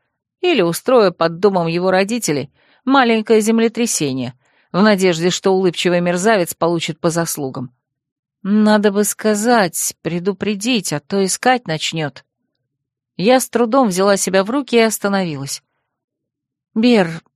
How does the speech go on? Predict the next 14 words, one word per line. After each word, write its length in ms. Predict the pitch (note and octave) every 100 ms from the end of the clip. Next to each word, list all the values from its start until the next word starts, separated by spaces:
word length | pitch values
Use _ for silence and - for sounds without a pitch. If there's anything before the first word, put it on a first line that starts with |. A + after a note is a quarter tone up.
| _
найди 440 | G#3+ A#3+ B3 C#4+
Рорна 540 | A3 F#3+ E3 D#3 D3 -
и 240 | - G3+ G3
предупреди, 640 | G#3 G#3+ A3+ G#3+ A#3 A#3+
чтобы 280 | G#3+ F3+ F3
не 120 | F3
беспокоился. 800 | E3+ E3+ F3 F3 D#3+ C#3 - - _ _ _ _ _ _
Мы 240 | A3 A#3 A3
уезжаем. 640 | A#3 G#3+ G#3 E3+ C#3+ C#3+ _ _ _ _
Подождём 500 | G#3 A3 A3 C#4 A#3+
вас 220 | F3+ F3
внизу». 400 | F3+ F3 D#3+ D3 - _ _ _ _ _ _ _ _ _ _ _ _
«Что 460 | - - - D3 D3
такое?» 640 | D3+ C3+ D#3+ D#3+ B2+ B2